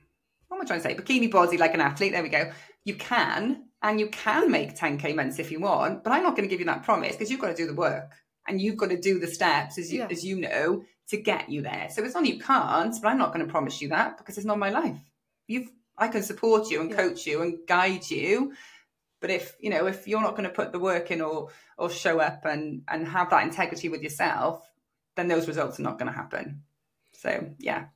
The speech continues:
Speaker 1: Very
Speaker 2: And
Speaker 1: aligned.
Speaker 2: on that, is
Speaker 1: <laughs>
Speaker 2: there any other, like, a fitness myth, or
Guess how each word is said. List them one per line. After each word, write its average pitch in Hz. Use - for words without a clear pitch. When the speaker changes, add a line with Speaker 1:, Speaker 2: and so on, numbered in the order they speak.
Speaker 1:
Very 143
Speaker 2:
And -
Speaker 1:
aligned. 139
Speaker 2:
on 269
that, -
is 254
Speaker 1:
<laughs> -
Speaker 2:
there 320
any 262
other, 220
like, 202
a -
fitness -
myth, 196
or 190